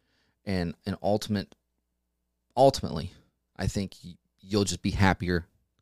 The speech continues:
come season 'cause it's yours, and you alone know how that character needs to be,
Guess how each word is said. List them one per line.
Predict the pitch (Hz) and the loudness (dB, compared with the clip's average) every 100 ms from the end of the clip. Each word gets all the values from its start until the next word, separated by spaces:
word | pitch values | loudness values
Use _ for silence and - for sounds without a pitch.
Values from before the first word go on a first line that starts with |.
| - | -4
come | 101 | -2
season | 90 104 92 85 82 | 2 0 0 -4 -6
'cause | 98 | -4
it's | 90 - | -2 0
yours, | 90 101 98 107 - _ _ _ - | 4 6 6 2 -4 _ _ _ -12
and | 90 | -10
you | 92 98 120 113 104 | -6 4 8 8 8
alone | 92 107 104 95 92 85 | 6 6 6 4 0 -6
know | 95 98 90 | -4 2 2
how | 85 95 | 2 2
that | 87 - | 0 -2
character | - 87 78 | -2 -2 -4
needs | 82 78 - | -4 -4 -6
to | - | -4
be, | 90 90 | 0 0